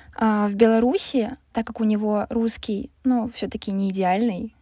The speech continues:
и где-то он говорит с акцентами, где-то избегает трудностей из-за этого. В Беларуси очень многое ложилось на мои плечи. Там, не знаю, не, а, не забыть о записи к врачу, а, договориться о смене счётчиков. Такие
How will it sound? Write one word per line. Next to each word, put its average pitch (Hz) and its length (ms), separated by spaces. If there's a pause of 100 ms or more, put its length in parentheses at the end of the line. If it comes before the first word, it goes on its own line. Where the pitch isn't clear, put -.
(180)
и 185 340
где-то 180 300
он 180 60
говорит 180 240
с - 60
акцентами, 208 560
где-то 185 280
избегает 196 460
трудностей 220 540
из-за 208 180
этого. 190 380
В 202 140
Беларуси 220 720 (140)
очень 220 260
многое 214 680 (340)
ложилось 196 440
на 208 60
мои 185 180
плечи. 180 560 (180)
Там, 170 180
не - 100
знаю, 170 260 (240)
не, 202 220 (160)
а, 185 240
не 185 260
забыть 202 340
о 208 80
записи 196 360
к - 120
врачу, 185 600 (720)
а, 185 360
договориться 190 1000
о 190 220
смене 214 400
счётчиков. - 960 (260)
Такие 180 440